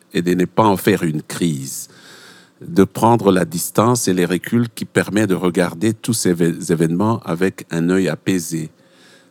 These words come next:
tout en sachant que c'est, c'est lourd, c'est drame, c'est dramatique.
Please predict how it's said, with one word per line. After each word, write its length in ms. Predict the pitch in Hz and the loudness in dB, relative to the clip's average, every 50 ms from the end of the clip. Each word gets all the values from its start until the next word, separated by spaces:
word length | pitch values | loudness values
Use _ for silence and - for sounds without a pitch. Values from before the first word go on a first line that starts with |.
| _ - - | _ -6 -4
tout 200 | 113 110 - 104 | -4 0 2 0
en 120 | 87 85 | 2 0
sachant 440 | - - 82 - - - 101 92 92 | -2 -4 -6 -6 -4 0 0 0 0
que 120 | - - | -2 -6
c'est, 260 | - - - 80 - 156 - - - - - _ - _ _ - | -8 -6 -6 -6 -6 -6 -10 -14 -14 -16 -20 _ -20 _ _ -12
c'est 260 | - - - - 85 | -10 -8 -6 -4 -2
lourd, 360 | 85 90 107 110 104 92 82 - | 0 2 2 2 2 0 -2 -4
c'est 180 | - - 71 | -6 -6 -6
drame, 360 | 73 76 - 69 - 76 - - _ - - - - - - - - | -8 -6 -8 -8 -8 -8 -10 -14 _ -20 -20 -18 -18 -18 -18 -18 -12
c'est 180 | - - - - | -4 -2 -2 0
dramatique. 680 | 151 165 151 151 - 73 - - 76 - - - - | 0 0 -2 -2 -2 -4 -6 -10 -12 -10 -12 -18 -20